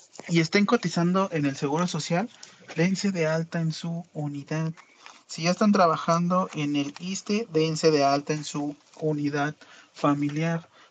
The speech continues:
Todo esto es por seguridad, porque ni siquiera les dan luego la atención por ese tipo de cosas. Y Gael, lo que hace el Seguro Social es que te revisa rápido tu R F C y te dice si vin-, si estás vinculado o no, pero primero te da la,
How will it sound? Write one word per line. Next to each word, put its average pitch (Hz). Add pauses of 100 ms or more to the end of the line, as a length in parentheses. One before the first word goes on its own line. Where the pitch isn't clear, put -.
Todo 202
esto 208
es 202
por 180
seguridad, 143
porque 156
ni 143
siquiera 165
les 160
dan 147
luego 160
la 156
atención 135 (600)
por 156
ese 151
tipo 151
de 139
cosas. 165
Y 156
Gael, 165 (260)
lo 147
que -
hace 185
el 208
Seguro 170
Social 165
es 165
que 165
te -
revisa 151
rápido 175
tu 151
R 151
F 165
C 175
y 196
te 156
dice 151
si 139
vin-, 147
si -
estás 147
vinculado 139
o 156
no, 208 (520)
pero 143
primero 175
te 170
da 160
la, 190